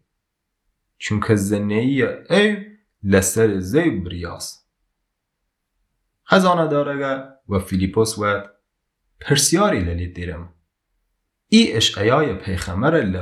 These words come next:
باوەتە کی باز کەی؟ باسە خۆیە یا یەکێک ترە؟ ئەمجا فیلیپۆس دەمی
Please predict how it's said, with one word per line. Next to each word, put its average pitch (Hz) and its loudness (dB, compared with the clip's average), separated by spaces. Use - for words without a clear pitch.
باوەتە 92 -2
کی - -2
باز 101 0
کەی؟ 73 -16
باسە 147 2
خۆیە 180 0
یا 95 -2
یەکێک 104 -4
ترە؟ 123 0
ئەمجا 98 4
فیلیپۆس 95 -6
دەمی 104 2